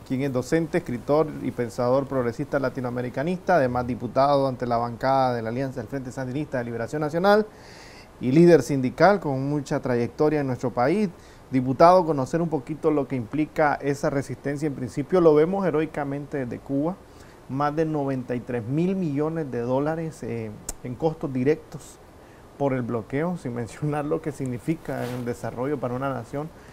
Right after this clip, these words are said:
Eh, ¿cómo entendemos esta especie de actitud, eh, medieval, ¿no?, de parte tan primitiva,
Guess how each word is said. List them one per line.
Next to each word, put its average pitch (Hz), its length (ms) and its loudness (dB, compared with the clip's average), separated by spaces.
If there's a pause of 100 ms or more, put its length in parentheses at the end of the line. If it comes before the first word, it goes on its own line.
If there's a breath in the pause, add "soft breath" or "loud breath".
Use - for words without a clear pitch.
(340 loud breath)
Eh, 147 280 4 (1200)
¿cómo 208 240 6
entendemos 202 560 0
esta 175 200 0
especie 190 580 0
de 139 160 4
actitud, 139 1040 0 (100)
eh, 110 260 -12 (140)
medieval, 139 840 -2
¿no?, 151 200 -10
de 151 80 -8
parte 127 640 -8 (300)
tan 117 160 -6
primitiva, 123 760 -8